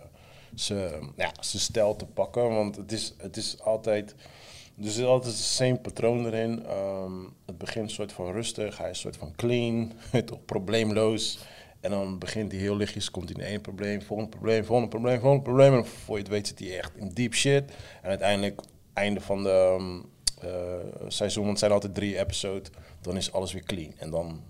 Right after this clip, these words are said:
ga je weer naar de volgende seizoen. En zo begint eigenlijk, dat is die patroon van al die seizoenen.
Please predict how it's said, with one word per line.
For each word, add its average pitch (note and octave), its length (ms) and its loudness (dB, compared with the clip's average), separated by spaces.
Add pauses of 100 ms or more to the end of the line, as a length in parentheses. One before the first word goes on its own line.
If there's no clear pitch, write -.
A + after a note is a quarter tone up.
(120)
ga - 160 -4
je E2+ 100 -6
weer E2+ 220 -10
naar E2+ 200 -6
de E2+ 60 -14
volgende E2+ 380 -8
seizoen. F2+ 360 -10
En F2 80 -6
zo G#2+ 140 0
begint G#2 260 -2
eigenlijk, G#2 360 0 (180)
dat A#2 140 0
is A2+ 60 0
die - 100 -4
patroon G#2 340 0
van G2+ 140 -4
al G2 100 2
die G2+ 100 -8
seizoenen. G2 480 -2